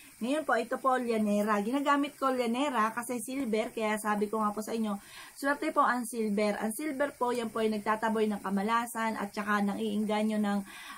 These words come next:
um, ah, swerte. At ganoon din po, syempre, ang gold. Gold is wealth. Ayan. Kaya sabi po nila, yan ay swerte. Mainam na magsusuot kayo kahit fashion lamang.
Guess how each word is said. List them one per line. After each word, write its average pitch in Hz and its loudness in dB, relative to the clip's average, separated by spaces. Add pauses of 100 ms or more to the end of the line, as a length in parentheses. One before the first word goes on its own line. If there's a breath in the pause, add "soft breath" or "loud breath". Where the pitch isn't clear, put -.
um, 196 2 (800 loud breath)
ah, 202 4
swerte. 220 0 (360 loud breath)
At 220 0
ganoon 339 0
din 349 0
po, 311 2
syempre, 262 -2
ang 233 0
gold. 220 2
Gold 233 4
is 208 -6
wealth. 208 2
Ayan. 190 0
Kaya 196 -2
sabi 202 2
po 220 -2
nila, 202 0
yan 214 0
ay 208 -4
swerte. 202 -2
Mainam 262 0
na 254 -2
magsusuot 233 -4
kayo 233 -2
kahit 233 -2
fashion 233 -2
lamang. 226 0